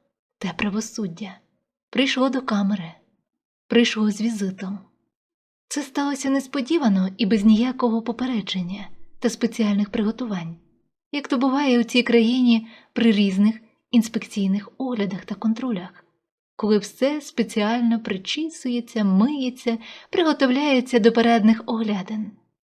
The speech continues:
Просто відчинилися двері, і в них почало товпатись якесь начальство, іронічно посміхаючись. Начальник тюрми, Альбінос, крикнув своє вразкливе:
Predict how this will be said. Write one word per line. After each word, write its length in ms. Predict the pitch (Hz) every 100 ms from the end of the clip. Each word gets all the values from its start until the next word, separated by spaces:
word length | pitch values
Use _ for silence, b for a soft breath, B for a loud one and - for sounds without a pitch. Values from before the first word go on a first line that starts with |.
| _ _ _
Просто 500 | 208 185 - - 240 - _ _ _ -
відчинилися 680 | 208 214 226 220 277 196 208
двері, 500 | 185 196 196 247 - - _ _ _ _ -
і 120 | 269
в 100 | 269
них 260 | 330 -
почало 500 | - 269 - 262 294
товпатись 760 | 277 - 320 302 226 220 214 -
якесь 340 | 247 294 269
начальство, 760 | 285 277 226 185 - - 214 226 _ _ _ _ -
іронічно 560 | 240 220 208 202 - 226
посміхаючись. 1000 | 240 - 247 220 185 190 - 202 - _ _ _ _ - - - - - - 226
Начальник 500 | 254 339 349 302 -
тюрми, 400 | 277 294 349 247 - -
Альбінос, 680 | 226 208 277 214 160 - _ _ _ _ _
крикнув 460 | 240 254 254 240 226
своє 460 | 208 202 214 202 - -
вразкливе: 760 | 214 220 220 - 202 180 196 202